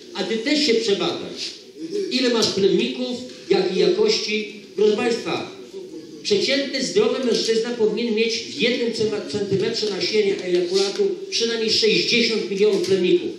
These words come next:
Polski mężczyzna, proszę państwa, wiecie, ile ma? Piętnaście. Jedna czwarta. A przy okazji, a więc jacy my jesteśmy macho? Macho przy piwie jedynie.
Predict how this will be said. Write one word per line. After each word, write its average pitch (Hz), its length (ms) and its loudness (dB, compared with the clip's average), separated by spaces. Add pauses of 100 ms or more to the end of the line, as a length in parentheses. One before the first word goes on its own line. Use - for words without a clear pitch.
(280)
Polski 220 320 0
mężczyzna, 202 420 2
proszę 180 220 0
państwa, 185 440 0
wiecie, 175 240 4
ile 180 140 4
ma? 175 240 0 (180)
Piętnaście. 175 640 -2 (1300)
Jedna 226 340 0
czwarta. 175 560 -6 (260)
A 190 80 -8
przy 220 180 0
okazji, 214 340 2
a - 100 0
więc - 160 -8
jacy 254 300 -4
my 220 80 2
jesteśmy 190 420 2
macho? 185 420 0
Macho 214 300 0
przy 196 180 -2
piwie 202 380 2
jedynie. 127 420 2